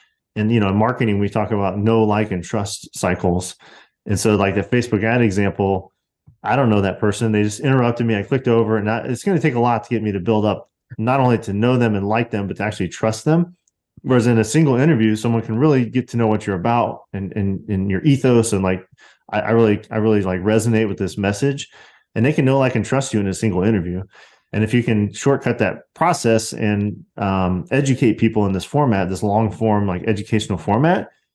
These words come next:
it can really have people be a warm prospect in one interaction. And rather than having, like, whatever the number is nowadays, seventy t-, touch points where they have to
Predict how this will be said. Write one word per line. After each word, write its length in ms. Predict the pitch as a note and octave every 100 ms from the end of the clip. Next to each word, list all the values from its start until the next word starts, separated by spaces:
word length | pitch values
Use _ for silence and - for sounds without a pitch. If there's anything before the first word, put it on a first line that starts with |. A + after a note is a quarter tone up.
| _
it 120 | A#2
can 160 | B2 G#2+
really 340 | C3+ C#3 B2
have 240 | A2+ A2+ A2
people 280 | A#2 A2+
be 200 | G2 G#2+
a 80 | F#2+
warm 640 | F#2 G#2+ A#2+ B2 A#2+ A#2
prospect 420 | - G#2+ - G#2+ - _
in 160 | A#2+ A2
one 160 | B2+
interaction. 680 | B2 G2 G#2 G#2 - F2 F2+ A#2+
And 180 | G2+
rather 300 | B2 B2 A2+
than 180 | G#2+ G#2+
having, 300 | G#2 G#2 G2+
like, 260 | F#2+ F#2 - _ _
whatever 340 | G#2+ G#2+ G#2
the 120 | G2+ G2
number 320 | G2+ F#2+ G2
is 120 | F#2
nowadays, 480 | G2+ F#2+ F#2+ F#2 -
seventy 460 | C3+ B2+ A#2+ A#2
t-, 120 | A2+ B2+ -
touch 260 | B2+ A#2+
points 380 | - A#2+ A#2 A2+
where 80 | A2
they 80 | G#2+
have 140 | A2+
to 160 | G#2+